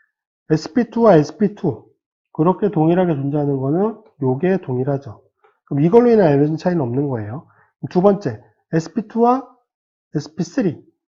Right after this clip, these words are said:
에스피 투와 에스피 쓰리 사이의 결합은 요거와 요거를 지우면 되겠죠. 그러면 차이가 나는 게 요거예요. 어, 원 부텐 같은 경우는 둘 다 에스피 쓰리 사이에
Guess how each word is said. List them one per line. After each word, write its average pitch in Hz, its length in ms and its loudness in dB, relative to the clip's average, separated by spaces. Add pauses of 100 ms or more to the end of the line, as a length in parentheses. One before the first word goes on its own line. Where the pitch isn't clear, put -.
(100)
에스피 170 340 -10
투와 214 240 0
에스피 151 300 -4
쓰리 202 260 -4
사이의 185 340 -2
결합은 143 520 -4
요거와 135 580 -2 (460)
요거를 151 280 2
지우면 127 280 -6
되겠죠. 104 400 -18 (560)
그러면 214 600 4
차이가 262 300 -2
나는 147 280 2
게 147 140 -2
요거예요. 117 560 -6 (680)
어, 135 60 -8 (240)
원 185 240 6
부텐 190 260 0
같은 196 280 0
경우는 180 240 0
둘 147 200 -2
다 208 360 2 (180)
에스피 143 380 -4
쓰리 277 360 0
사이에 196 460 0